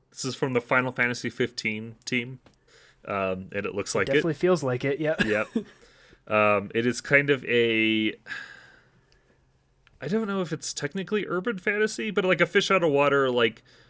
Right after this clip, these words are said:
Speaker 1: this is a woman from New York, New York City, who then gets pulled into this fantasy world. Um, you know, it's very, um,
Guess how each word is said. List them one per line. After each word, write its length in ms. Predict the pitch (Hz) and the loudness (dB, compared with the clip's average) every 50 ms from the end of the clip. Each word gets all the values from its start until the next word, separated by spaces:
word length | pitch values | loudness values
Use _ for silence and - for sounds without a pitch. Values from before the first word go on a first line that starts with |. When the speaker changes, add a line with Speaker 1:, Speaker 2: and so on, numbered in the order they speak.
| _ _ _ _ | _ _ _ _
Speaker 1:
this 200 | - 113 - - | -8 -4 -4 -2
is 140 | 123 110 117 | -2 2 4
a 560 | 120 113 110 113 110 104 104 104 104 - - - _ _ _ _ _ _ | 6 6 6 4 2 2 0 -2 -6 -8 -12 -16 _ _ _ _ _ _
woman 420 | 117 110 110 107 107 117 113 110 | 2 4 4 4 6 4 2 0
from 320 | 101 - - 117 107 110 104 | -2 0 0 0 0 0 -4
New 80 | 104 | -6
York, 600 | 101 104 107 113 120 120 120 - - - - - - _ _ _ | -4 0 4 4 4 4 2 0 -8 -20 -20 -20 -20 _ _ _
New 80 | - 110 | -4 -2
York 160 | 110 110 - | -2 -2 -2
City, 340 | - - 139 131 127 127 117 | -2 -2 -2 0 0 0 0
who 60 | 117 | 0
then 180 | 104 110 107 95 | -2 -4 -4 -4
gets 160 | 98 - - | -6 -8 -10
pulled 300 | - - 117 113 107 110 | -4 2 2 2 2 2
into 220 | 110 104 - - | -4 -6 -8 -8
this 140 | 104 101 - | -8 -8 -6
fantasy 380 | - - 117 113 110 - - 120 | -2 -2 -2 -2 -2 -4 -6 -6
world. 460 | 110 104 107 110 107 107 107 - - _ _ _ _ _ _ _ _ _ _ _ _ _ - | -2 0 0 2 2 2 0 -2 -6 _ _ _ _ _ _ _ _ _ _ _ _ _ -6
Um, 440 | 104 104 104 104 101 98 95 95 - _ _ _ _ _ - | -4 -2 -2 -2 -4 -6 -8 -12 -16 _ _ _ _ _ -6
you 100 | 117 98 | -6 -4
know, 160 | 92 90 92 | -4 -6 -8
it's 160 | 92 - - | -10 -10 -4
very, 340 | - 156 139 123 117 110 107 | 0 2 2 2 4 2 2
um, 320 | 101 98 95 82 151 - | 0 0 -4 -8 -12 -16